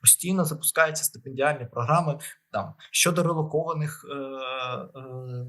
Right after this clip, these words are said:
з України, ну, з, які поїхали з України. І зараз, наприклад, Київська школа економіки має програму, яка закликає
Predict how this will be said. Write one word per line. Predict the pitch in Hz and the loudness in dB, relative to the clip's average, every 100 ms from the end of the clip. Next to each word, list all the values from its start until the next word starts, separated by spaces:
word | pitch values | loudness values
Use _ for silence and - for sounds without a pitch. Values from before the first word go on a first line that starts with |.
| 127 - _ _ - | -10 -18 _ _ -2
з | |
України, | 139 165 139 110 104 - | 0 4 2 2 -8 2
ну, | 185 151 123 | 4 4 2
з, | - - | 0 -4
які | 139 147 151 143 - - _ _ | -8 0 2 2 -2 -12 _ _
поїхали | 147 147 - 127 | 2 2 -4 0
з | 120 | 0
України. | - 214 247 | 2 2 2
І | 123 | 4
зараз, | 156 151 - | 4 4 -4
наприклад, | - 151 117 | -10 -6 -6
Київська | - 143 - | 2 2 2
школа | - 123 123 | -2 -2 -2
економіки | 180 180 165 143 | -2 -2 -2 2
має | 143 135 | 2 4
програму, | 135 123 208 262 156 156 - - - | 2 2 2 0 -4 -4 -10 -10 -2
яка | 139 151 175 175 156 - _ _ _ | 0 4 4 4 -2 -12 _ _ _
закликає | - 156 156 151 170 175 156 131 127 | 4 6 4 2 2 2 0 -2 -8